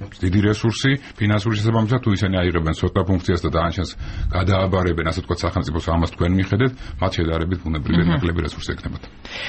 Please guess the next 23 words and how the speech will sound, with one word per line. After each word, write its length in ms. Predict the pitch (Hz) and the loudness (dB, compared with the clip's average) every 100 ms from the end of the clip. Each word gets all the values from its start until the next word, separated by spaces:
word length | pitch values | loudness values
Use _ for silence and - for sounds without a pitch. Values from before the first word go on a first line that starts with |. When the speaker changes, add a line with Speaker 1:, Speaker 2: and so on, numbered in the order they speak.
| - - - - | -10 -12 -14 -4
Speaker 2:
მსმენელს 480 | - 156 226 214 180 | 0 2 4 2 2
კიდევ 220 | 208 202 196 | 2 2 2
ერთხელ 240 | - 185 | 0 0
შევახსენებ, 480 | - 208 220 208 160 | 2 0 2 2 2
დავით 300 | 180 180 170 | 2 2 0
ლოსაბერიძეა 560 | 170 190 180 180 156 139 | 0 0 0 0 0 -2
ჩვენი 240 | - 160 | 0 -2
სტუმარი, 400 | 151 196 208 156 | 0 2 2 2
თვითმმართველობის 680 | - 165 175 165 180 143 143 | 0 0 0 2 0 0 0
რეფორმაზე 500 | 156 208 180 175 175 | 0 2 2 2 2
ვლაპარაკობთ. 600 | 170 165 170 165 220 214 | 2 2 0 0 -2 -2
ორი 240 | - 180 190 | 2 2 2
ცხრაას 340 | - 190 175 | 0 0 0
ოთხმოცდარბა 560 | 180 - 170 - 143 131 | 0 2 0 2 2 2
სამას 340 | - 156 156 156 | 0 0 0 -2
ოცდაშვიდია 560 | - 160 - 156 131 | -2 0 2 2 2
ტელეფონის 500 | 117 135 143 147 143 - | 2 0 2 0 0 2
ნომერი, 240 | 160 208 | 2 2
ორი 260 | - 156 151 | 2 0 0
ცხრაას 340 | - 160 151 | 0 0 0
ოთხმოცდარბა 580 | 151 - 147 - 143 160 | -2 -2 -2 0 0 0
სამას 320 | 190 156 165 151 | 0 2 2 0
ოცდაშვიდი. 540 | 156 - 160 120 | -2 -2 -2 -2